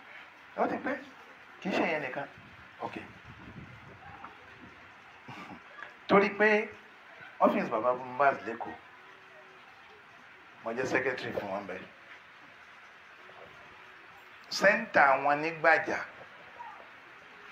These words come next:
a ní fáìlì wọn lọ́wọ́ tó jẹ́ pé a monitor wọn, ẹ ṣe báyìí, ẹ ṣe báyìí, ẹ ṣe báyìí. Láti fi jẹ́ pé kí ni? Kí wọ́n, ló fi jẹ́ pé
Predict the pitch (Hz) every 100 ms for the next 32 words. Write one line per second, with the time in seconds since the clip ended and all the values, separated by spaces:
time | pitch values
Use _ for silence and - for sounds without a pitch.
0 | - - 127 147 156 170 151 120 110 113
1 | 120 120 131 131 127 - - - - -
2 | - 143 147 - 147 - - 117 120 143
3 | 151 151 - 110 104 95 - - 117 120
4 | 123 127 - - 101 107 127 117 123 -
5 | - 113 - - 127 - - - - -
6 | - 156 202 - 147 147 160 160 156 151
7 | 131 - - - - - - - - 139
8 | 139 139 143 139 135 135 135 143 - -
9 | - - - 165 175 170 180